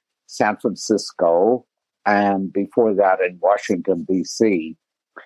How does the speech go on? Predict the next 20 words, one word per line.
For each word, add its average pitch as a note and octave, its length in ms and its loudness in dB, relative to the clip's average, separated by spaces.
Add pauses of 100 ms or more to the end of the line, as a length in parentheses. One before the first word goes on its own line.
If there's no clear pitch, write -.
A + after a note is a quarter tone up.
(1120)
I A3+ 260 0 (120)
can't E3 440 -2 (120)
remember A#2+ 1000 0 (540)
there A2+ 240 2
being C3 540 0
so B2+ 260 0
much A#2 280 -4
emphasis G#2 960 -2 (480)
on G#2 500 2 (340)
the G3+ 180 -2 (160)
program. G2 680 0 (1160)
There C3 100 4
was A2+ 180 0
a G#2+ 60 2
great D3+ 560 0
deal F3+ 180 2
of C3+ 120 2
emphasis A#2+ 680 -4
on F2 260 -2
the - 60 -20